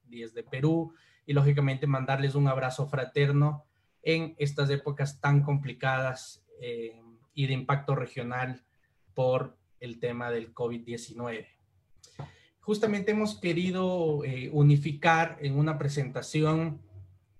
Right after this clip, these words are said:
sobre la realidad de los procesos migratorios en los diversos países y cómo, eh,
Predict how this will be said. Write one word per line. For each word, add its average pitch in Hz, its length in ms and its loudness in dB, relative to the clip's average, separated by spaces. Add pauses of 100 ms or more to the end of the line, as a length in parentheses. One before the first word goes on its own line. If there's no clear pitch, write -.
(240)
sobre 147 320 4
la 143 140 8
realidad 143 520 6
de 180 80 -2
los 147 160 2
procesos 143 460 0
migratorios 139 880 0 (300)
en 156 380 0
los 135 180 -2
diversos 127 400 -6
países 123 520 -4
y 110 160 -12
cómo, 120 520 -6 (480)
eh, 117 300 -10